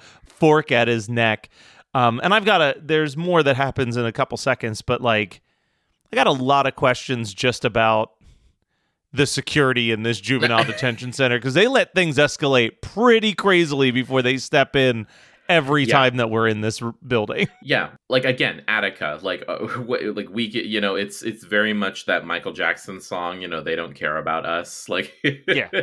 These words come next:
Speaker 1: What I appreciate here, though, is that, and this is taking a little bit of liberties here, but I could, you could say that, like, episode one
Speaker 2: Mm-hmm.
Speaker 1: is about Sandy Cohen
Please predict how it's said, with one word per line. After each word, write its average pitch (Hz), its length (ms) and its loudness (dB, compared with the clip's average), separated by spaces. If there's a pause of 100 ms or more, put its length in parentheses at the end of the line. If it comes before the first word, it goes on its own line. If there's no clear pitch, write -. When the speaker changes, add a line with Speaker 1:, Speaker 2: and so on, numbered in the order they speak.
(340)
Speaker 1:
What 185 160 2
I 190 80 2
appreciate 190 800 -6 (360)
here, 175 460 -2
though, 104 560 -2 (400)
is 123 220 -2
that, 123 420 -2 (1160)
and 302 80 -6
this 240 160 -4
is 180 240 -8 (440)
taking 170 300 0
a 147 40 0
little 139 200 2
bit 117 100 0
of 113 60 -2
liberties 107 400 -6
here, 110 180 -16 (360)
but 143 100 0
I 151 100 4
could, 165 260 -6 (180)
you 160 180 -8
could 165 200 -2
say 151 760 -2 (280)
that, 143 160 2
like, 127 300 -4 (340)
episode 185 720 0
one 113 840 -2 (220)
Speaker 2:
Mm-hmm. 98 440 -10
Speaker 1:
is 127 140 -2
about 123 540 -4
Sandy 139 680 0
Cohen 107 720 -2